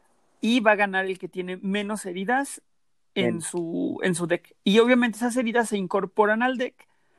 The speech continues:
Speaker 1: y van estorbándote en la mano, ¿no? La
Speaker 2: Ok.
Speaker 1: verdad es que es un juego que en términos de temática me parece muy diferente, muy innovador, y, perdón, en términos de mecánica, y en términos de temática, es una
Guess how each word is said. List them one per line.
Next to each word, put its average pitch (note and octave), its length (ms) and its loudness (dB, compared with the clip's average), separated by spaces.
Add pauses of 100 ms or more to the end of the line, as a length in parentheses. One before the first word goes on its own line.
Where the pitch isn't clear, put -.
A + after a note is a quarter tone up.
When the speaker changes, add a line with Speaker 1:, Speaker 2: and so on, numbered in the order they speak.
(280)
Speaker 1:
y G#3+ 80 2
van G3+ 180 4
estorbándote F3+ 720 -4
en E3 80 -6
la D#3 80 -6
mano, E3+ 240 -12
¿no? - 180 -12 (760)
La G3 120 6
Speaker 2:
Ok. G3+ 100 0
Speaker 1:
verdad A#3 100 2
es A#3+ 120 -6
que A#3+ 80 -14
es G#3+ 80 -12
un A#3 100 -8
juego A3 240 -6
que G#3 80 -8
en F3 100 -12
términos F#3 380 -2
de E3+ 60 -14
temática A3 560 -2 (560)
me F#3 140 4
parece F#3 540 2
muy G#3 380 0
diferente, B3 600 -2
muy G#3+ 320 -4
innovador, A#3 520 -4 (720)
y, F#3 440 -6 (160)
perdón, G#3+ 280 4
en G3 80 4
términos G#3+ 320 2
de F#3+ 60 -2
mecánica, G#3 480 -4 (920)
y F3+ 100 0
en F3+ 100 -2
términos F#3 380 0
de F#3 80 -6
temática, A3 440 0
es G3 120 -4
una F#3+ 240 -8